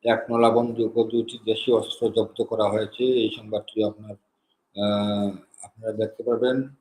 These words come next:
আপনার ছবিতে দেখতে পাচ্ছেন আসামি সহ আপনার অবৈধ অস্ত্রগুলা, আহ, ছবিতে দেখতে পাচ্ছেন।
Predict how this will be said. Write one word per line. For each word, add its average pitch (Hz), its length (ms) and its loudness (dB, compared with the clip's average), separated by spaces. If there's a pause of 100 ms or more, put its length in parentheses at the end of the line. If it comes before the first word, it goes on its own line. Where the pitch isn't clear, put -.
(400)
আপনার 113 200 -20
ছবিতে 117 380 -2
দেখতে - 180 -6
পাচ্ছেন 120 560 -2
আসামি 110 420 -10
সহ 110 340 0
আপনার 113 400 0 (600)
অবৈধ 113 300 2
অস্ত্রগুলা, 110 880 2 (420)
আহ, 107 320 0
ছবিতে 110 680 2
দেখতে 110 320 -4
পাচ্ছেন। 127 640 -2